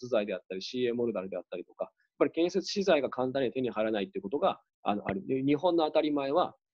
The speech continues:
あの、海外で当たり前ではないことがあるっていうこと。あと一番大きいのが、商慣習、価値観が異なるということで、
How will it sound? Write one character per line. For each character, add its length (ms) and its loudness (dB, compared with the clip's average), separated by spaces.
あ 120 0
の、 100 2
海 200 2
外 140 4
で 60 4
当 60 4
た 120 0
り 100 4
前 180 2
で 80 0
は 80 2
な 160 -2
い 80 0
こ 120 -4
と 80 -2
が 100 0
あ 40 2
る 120 -2
っ 40 -20
て 60 -18
い 40 -18
う 60 -20
こ 60 -20
と。 100 -20
あ 80 2
と 80 4
一 160 -2
番 220 6
大 120 4
き 140 -2
い 20 2
の 100 2
が、 200 6
商 260 4
慣 260 2
習、 160 -4
価 160 -8
値 160 -14
観 240 4
が 180 4
異 60 0
な 100 2
る 100 -4
と 120 -16
い 40 -8
う 60 -20
こ 100 -20
と 80 -10
で、 260 6